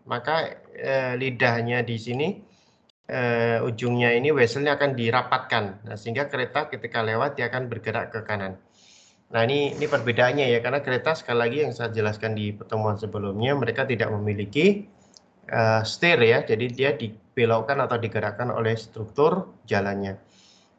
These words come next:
Oke, ini bantalan-bantalannya ya, ini balasnya nampak di sini kerikil-kerikil banyak ya. Nah, ini kelapa gambar pertama. Nah, ini tampak gambar kedua, lebih jelas lagi pada trek yang lurus. Ini rail, ya kan? Ini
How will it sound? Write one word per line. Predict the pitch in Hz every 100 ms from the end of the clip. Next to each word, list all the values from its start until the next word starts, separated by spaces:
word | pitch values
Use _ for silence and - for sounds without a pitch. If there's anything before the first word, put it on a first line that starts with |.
| _ -
Oke, | 117 147 180
ini | 202 143
bantalan-bantalannya | 139 113 107 113 113 104 104 101 104 104 101 98 90 _
ya, | 113 120
ini | 131 117
balasnya | 113 110 107 113
nampak | 104 104 101 117
di |
sini | - 107 104
kerikil-kerikil | 107 104 107 107 107 107 104
banyak | 98 98 104 113
ya. | 113 _ _ - _ _ _
Nah, | - 113
ini | 120
kelapa | 120 113 113 120
gambar | 117 113 110
pertama. | 110 110 117 139 156 160 156
Nah, | 117 117
ini | 143
tampak | 143 127 135
gambar | 123 120 120 117
kedua, | 113 113 120 151 156 156 160 -
lebih | 120 110 110
jelas | 120 120 117
lagi | 117 107 120 143
pada | 127 107
trek | 104 120 110
yang | 110
lurus. | 107 107 120 135
Ini | 117 110 107
rail, | 117 139 151 156 160
ya | 113
kan? | 110 156 185 - _ _ _ _
Ini | 120